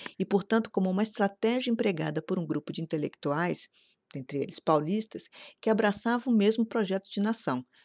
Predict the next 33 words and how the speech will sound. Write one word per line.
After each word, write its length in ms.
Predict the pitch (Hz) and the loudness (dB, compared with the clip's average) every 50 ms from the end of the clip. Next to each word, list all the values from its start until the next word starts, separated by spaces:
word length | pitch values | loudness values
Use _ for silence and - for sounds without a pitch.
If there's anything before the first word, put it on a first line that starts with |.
| _ _ | _ _
como 240 | - 139 147 139 - _ - | -8 -6 -6 -6 -6 _ -2
Paulo 260 | 147 139 143 139 139 | -2 -2 -2 -2 -2
Duarte, 600 | 147 190 190 175 160 165 165 156 - - - - | 0 2 2 2 2 2 0 -2 -4 -8 -8 -4
Mário 280 | 151 156 147 139 131 131 | -2 0 0 0 -2 -4
de 120 | 139 151 | -4 -6
Andrade, 520 | 160 165 165 160 165 165 165 165 160 151 | -4 -4 -2 -2 -2 -2 -2 -2 -2 -4
Sérgio 460 | - - - - 165 156 147 - 143 143 | -4 -4 -2 0 0 0 0 0 -4 -6
Milliet 400 | 139 151 170 185 185 202 233 - - _ _ _ _ _ | -6 -2 0 2 4 2 2 0 -4 _ _ _ _ _
e 60 | - 330 | -2 0
Fernando 400 | - 254 196 156 147 139 143 139 | 2 0 0 0 2 0 0 2
de 80 | - | 2
Azevedo. 520 | 147 151 - 220 226 214 - - - - - _ _ _ _ - - - - _ _ | 0 2 2 2 2 2 0 -6 -8 -10 -18 _ _ _ _ -20 -20 -20 -20 _ _
Compunham 500 | - 254 240 226 - 285 302 302 262 220 | 0 0 0 0 0 -2 0 2 2 0
o 40 | 202 | 0
que 120 | - - | -2 -4
Paulo 320 | 214 - - 202 180 175 175 | -8 -4 -2 0 2 2 0
Duarte 440 | 170 180 175 190 220 220 - - | 0 0 0 0 0 -2 -4 -6
qualificou 680 | - 208 196 190 190 - - 185 - - - 151 151 - - | -4 -2 -2 -2 -2 -4 -8 -12 -6 -2 0 0 0 0 0
em 100 | 180 170 | -4 -4
um 60 | 160 | -4
discurso 440 | 147 147 - - - 160 156 - 156 | -4 -6 -8 -6 -6 -6 -6 -6 -6
pronunciado 680 | - - 156 143 139 - - - 151 139 135 131 127 - | -6 -4 -4 -4 -4 -4 -4 -2 -2 -2 -2 -4 -4 -6
em 80 | - 143 | -8 -8
mil 120 | 139 131 | -6 -6
novecentos 480 | 127 123 - - - - 135 135 117 131 | -8 -8 -8 -8 -8 -8 -6 -8 -8 -8
e 80 | 123 | -12
trinta 320 | - - 139 139 127 - - | -12 -10 -10 -10 -10 -10 -10
e 40 | - | -10
seis, 380 | - - 190 190 180 160 - - | -6 -2 0 2 2 2 0 -2
no 140 | 143 139 | -6 -10
Hotel 240 | 135 - - - - | -10 -10 -10 -8 -8
Esplanada, 560 | - - - - 147 139 143 151 180 180 190 | -8 -8 -8 -8 -6 -4 -2 -2 -2 -2 -2
de 180 | 175 - 185 185 | -4 -4 -4 -6